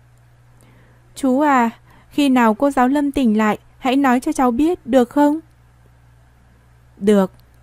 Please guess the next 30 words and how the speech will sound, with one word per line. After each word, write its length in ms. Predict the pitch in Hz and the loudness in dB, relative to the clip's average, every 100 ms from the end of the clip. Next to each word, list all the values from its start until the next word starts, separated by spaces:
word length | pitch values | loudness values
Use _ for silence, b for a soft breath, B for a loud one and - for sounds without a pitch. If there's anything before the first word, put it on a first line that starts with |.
| _ _ _ b b b b b | _ _ _ b b b b b
Y 120 | 240 | -4
tá 280 | - 185 220 | -2 -4 -2
đưa 160 | 269 | -4
Tiểu 200 | 254 226 | 0 -2
Thúy 240 | - 196 202 | 0 -4 -2
đi. 280 | 247 247 240 b b b | -2 -2 -6 b b b
Cố 120 | - 247 | 2 2
Thành 240 | 285 226 | 2 0
Kiêu 240 | 269 269 | 0 -2
đứng 240 | 247 233 262 | 0 0 0
lên, 260 | 269 254 233 | 0 -2 -4
bước 240 | - 294 247 | -4 -4 0
đến 300 | 220 202 262 | 0 0 0
bên 160 | 254 | -2
tường 240 | 240 196 180 | 0 -2 0
kính. 320 | 190 190 285 - b b b b b b | -2 0 -4 -8 b b b b b b
Anh 200 | 226 233 | -2 0
đặt 100 | 214 | 0
chiếc 280 | 185 - 285 | -2 -6 -4
nhẫn 220 | 262 233 | -2 -2
lên 160 | 277 254 | -2 0
môi 260 | 247 247 | 0 0
hôn 260 | 233 247 233 | 0 0 0
nhẹ, 220 | 233 202 - b b | 0 -2 -8 b b
như 160 | 247 247 | 0 2
đang 240 | 226 226 | 2 0
khẽ 220 | - 226 | -2 -6
khàng 320 | 294 254 190 202 | -4 -4 -2 -2
hôn 240 | 247 240 | -2 -2
cô. 280 | 247 247 | -2 -2